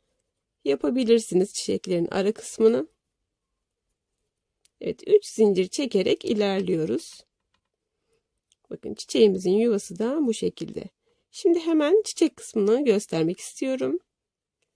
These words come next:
Evet, mor renkteki ipimi aldım. Bir tane zincirimi oluşturdum. Modelimin ters tarafındayım. Bakın yaprağın uç kısmındaki birinci pıtırcığa ipimi sabitliyorum. İki defa tığımı ipimi aldım.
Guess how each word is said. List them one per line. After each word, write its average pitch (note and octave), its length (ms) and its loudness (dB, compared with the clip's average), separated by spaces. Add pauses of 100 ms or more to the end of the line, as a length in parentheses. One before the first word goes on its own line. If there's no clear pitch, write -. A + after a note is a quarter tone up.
(680)
Evet, C#4+ 360 -2
mor E4 200 2
renkteki A#3+ 480 2
ipimi G3+ 320 -4
aldım. G#3 440 -2
Bir D#4+ 160 2
tane F#3 380 -2
zincirimi F#3+ 480 0
oluşturdum. A#3+ 800 -2 (840)
Modelimin E4 560 6
ters C4 320 0
tarafındayım. F3+ 840 2 (540)
Bakın - 160 -14
yaprağın C#4 760 2
uç - 200 -2
kısmındaki G3+ 580 0
birinci A#3+ 360 2
pıtırcığa G#3+ 560 0
ipimi A3 340 -2
sabitliyorum. - 880 -4 (1400)
İki B3 200 -2
defa D4 360 2
tığımı D4 280 2
ipimi C#4 320 0
aldım. B3+ 460 4